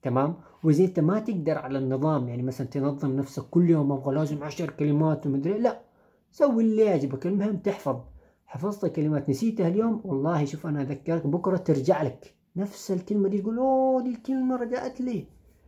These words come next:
فهذا حب تنش-، ح-، انشروا المقطع ده قد ما تقدروا، وإن شاء الله أكون أفدتكم. وإن شاء الله إذا في أي استفسارات أو تبوني أسوي مقطع تاني أو حاجة زي كده، كلموني في الكومنتات. شوفوا،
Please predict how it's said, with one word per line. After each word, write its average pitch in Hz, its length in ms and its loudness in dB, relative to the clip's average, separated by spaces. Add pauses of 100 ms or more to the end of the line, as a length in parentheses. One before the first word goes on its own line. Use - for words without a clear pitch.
(480)
فهذا 214 1120 0
حب - 300 -4
تنش-، 202 260 4
ح-، 196 360 -4
انشروا 202 380 0
المقطع 180 380 0
ده 185 100 2
قد 180 240 2
ما 175 120 2
تقدروا، 185 500 0
وإن 180 80 0
شاء 180 220 -2
الله 165 140 2
أكون 165 240 -2
أفدتكم. 185 1040 0
وإن 170 180 -2
شاء 180 220 -2
الله 170 260 4
إذا 160 720 -2 (460)
في 180 200 4
أي 170 160 6
استفسارات 151 760 0
أو 147 60 -2
تبوني 151 360 -2
أسوي 156 260 -2
مقطع 151 420 -2
تاني 147 580 -2
أو 143 120 0
حاجة 143 340 0
زي 139 160 0
كده، 277 480 -2 (340)
كلموني 190 440 2
في - 140 -2
الكومنتات. 143 880 0
شوفوا، - 300 -10